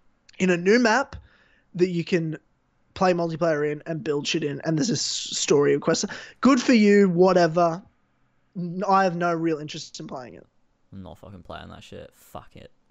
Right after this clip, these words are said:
Speaker 2: Fucking ruining Fallout. Fallout was so good with three in New Vegas, and they've just, I mean, even with four, they went in a weird direction. And it's like with
Speaker 1: I like
Speaker 2: seventy-six, it's like they don't even take their
Speaker 1: Yeah.
Speaker 2: brand seriously. It's just, it's a fucking joke. It's,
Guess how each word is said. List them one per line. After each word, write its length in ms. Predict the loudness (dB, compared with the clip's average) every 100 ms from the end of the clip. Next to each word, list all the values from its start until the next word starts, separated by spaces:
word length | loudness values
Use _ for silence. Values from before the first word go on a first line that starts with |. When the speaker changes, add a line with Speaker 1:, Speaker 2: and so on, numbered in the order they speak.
| _
Speaker 2:
Fucking 480 | -18 -14 -14 -14 -14
ruining 340 | -12 -12 -16
Fallout. 500 | -14 -12 -10 -12 -12
Fallout 360 | -4 -2 -2 -4
was 120 | -8
so 220 | -6 -6
good 200 | -4 -6
with 160 | -6 -10
three 240 | -8 -6
in 80 | -6
New 140 | -8 -8
Vegas, 560 | -8 -8 -12 -16 -16
and 140 | -12 -10
they've 100 | -8
just, 280 | -10 -12 -16 -20 -20 -14
I 60 | -10
mean, 120 | -8
even 240 | -8 -8 -6
with 120 | -6
four, 480 | -8 -6 -2 0 0
they 120 | -2
went 200 | -4 -6
in 140 | -8
a 80 | -8
weird 380 | -8 -6 -6 -6
direction. 760 | -8 -6 -8 -10 -14 -14 -16 -20 _ _ _ _ _ _ -12
And 220 | -10 -12
it's 140 | -6
like 140 | -4 -2
with 180 | 0
Speaker 1:
I 40 | 2
like 80 | 2
Speaker 2:
seventy-six, 380 | 0 -4 -6 -6
it's 100 | -4
like 120 | -4
they 100 | -4
don't 160 | -4 -4
even 160 | -4 -8
take 240 | -8 -6
their 100 | -6
Speaker 1:
Yeah. 40 | -6
Speaker 2:
brand 340 | -6 -6 -8
seriously. 920 | -8 -6 -4 -4 -6 -10 -14 -16 -18 -18
It's 140 | -16
just, 380 | -10 -10 -10 -18 _
it's 240 | -16 -14 -12
a 60 |
fucking 500 | -14 -16 -16 -16 -18 -18
joke. 500 | -10 -8 -8 -12 -20 _
It's, 340 | -18 -16 -16